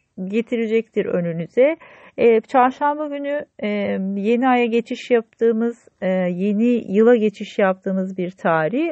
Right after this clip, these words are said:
Ama burada ay Balık burcunda ve Neptün'le kavuşacak. Her şeyden önce alkol konusunda dikkat diyoruz. Çünkü burası çok etkin bir açı olduğu için,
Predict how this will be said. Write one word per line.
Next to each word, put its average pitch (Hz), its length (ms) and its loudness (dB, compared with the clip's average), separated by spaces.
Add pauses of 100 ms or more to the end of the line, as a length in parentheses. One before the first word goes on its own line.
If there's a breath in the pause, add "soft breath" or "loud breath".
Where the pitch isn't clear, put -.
Ama 233 320 -2
burada 254 360 0
ay 226 220 2
Balık 226 300 0
burcunda 220 440 0
ve 220 120 2
Neptün'le 202 480 -4
kavuşacak. 180 600 -2
Her 233 180 0
şeyden 240 300 -4
önce 233 160 -2
alkol 208 300 0
konusunda 208 520 -6
dikkat 202 440 -8
diyoruz. 185 320 -4
Çünkü 214 320 -10
burası 214 260 -2
çok - 280 -10
etkin 196 400 -6
bir 175 100 -2
açı 180 240 -4
olduğu 170 220 -4
için, 285 340 -10